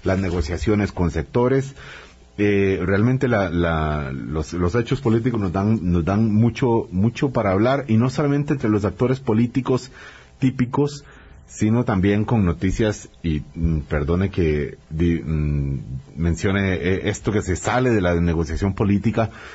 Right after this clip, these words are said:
eh, que son tristes, como la, este, mm, este comentario, bueno, es, esta auto, au-, autoinculpación que hizo este señor que dice, "Sí, yo maté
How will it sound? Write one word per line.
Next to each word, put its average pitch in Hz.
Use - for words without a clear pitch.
eh, 85
que 95
son 98
tristes, 113
como 82
la, 73
este, 82
mm, 73
este -
comentario, 98
bueno, 90
es, 87
esta 104
auto, 101
au-, 92
autoinculpación 110
que 104
hizo 110
este 101
señor 92
que 85
dice, 90
"Sí, 101
yo 87
maté 82